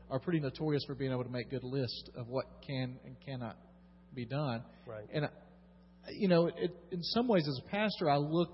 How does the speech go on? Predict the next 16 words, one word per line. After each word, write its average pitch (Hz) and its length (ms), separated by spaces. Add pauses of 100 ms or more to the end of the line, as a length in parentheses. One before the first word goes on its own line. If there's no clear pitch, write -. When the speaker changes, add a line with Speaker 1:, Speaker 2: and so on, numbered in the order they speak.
(160)
Speaker 1:
at - 100
the 156 80
state 170 300
of 160 80
the 139 100
American 127 420
church. 101 280 (1300)
And 160 80
what 156 100
I 160 40
realize 170 520
is, 123 420
something 165 260
you 160 140
said 147 200
earlier 135 440